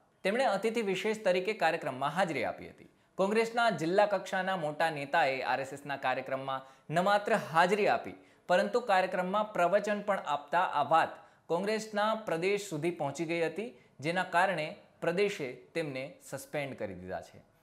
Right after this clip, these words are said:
જ્યારે પત્રકાર મિત્રોએ સુરેશ પટેલનો પક્ષ જાણવા માટે પ્રયાસ કર્યો હતો, ત્યારે તેમણે જણાવ્યું હતું કે હું તો પહેલેથી રાષ્ટ્રપ્રેમી જ રહ્યો છું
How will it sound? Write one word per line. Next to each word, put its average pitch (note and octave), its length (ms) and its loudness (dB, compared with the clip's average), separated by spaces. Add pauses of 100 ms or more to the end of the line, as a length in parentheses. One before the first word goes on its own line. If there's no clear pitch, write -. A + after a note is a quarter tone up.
(160)
જ્યારે G3 200 6
પત્રકાર A3 500 2
મિત્રોએ A2+ 420 -4 (440)
સુરેશ G#3+ 440 2 (120)
પટેલનો F#3 460 0
પક્ષ D#3+ 420 -4
જાણવા D3 320 0
માટે C3+ 240 -2
પ્રયાસ B2 440 0
કર્યો E3+ 260 0
હતો, D#3+ 460 -6
ત્યારે D3 180 -2
તેમણે D3 280 -6
જણાવ્યું C#3+ 440 -2
હતું F2+ 220 -12 (340)
કે G#3 80 0
હું F3+ 300 -6
તો A#3 160 0
પહેલેથી E3+ 600 -2
રાષ્ટ્રપ્રેમી C#3 760 -4
જ D#3 80 -6
રહ્યો E3 280 -2
છું G3+ 340 -14